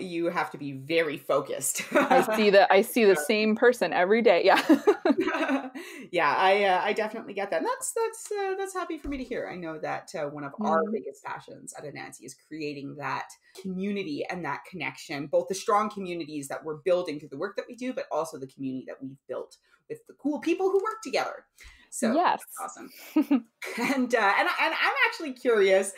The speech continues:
Speaker 1: I don't know if this is, uh, appropriate for the podcast, but, uh,
Speaker 2: <laughs>
Speaker 1: you know, of the kind of things that we've done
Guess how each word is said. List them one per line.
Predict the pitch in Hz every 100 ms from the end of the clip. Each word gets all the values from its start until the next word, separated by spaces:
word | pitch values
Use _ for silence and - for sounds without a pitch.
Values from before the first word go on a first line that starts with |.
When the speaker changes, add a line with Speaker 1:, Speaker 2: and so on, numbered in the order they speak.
| - 330
Speaker 1:
I | 277
don't | 285 262
know | 247
if | 233
this | 262 247
is, | 214 214
uh, | 196 175
appropriate | 208 320 370 339
for | 285
the | 254
podcast, | 294 226 240 208 -
but, | 208 202 247
uh, | 208 214
Speaker 2:
<laughs> | -
Speaker 1:
you | 349 359 285 262
know, | 233 - 269
of | 349 349
the | 294 -
kind | 277 247 240
of | 226
things | - 226 208 202
that | - 175
we've | 190 175 147
done | 156 190 160 156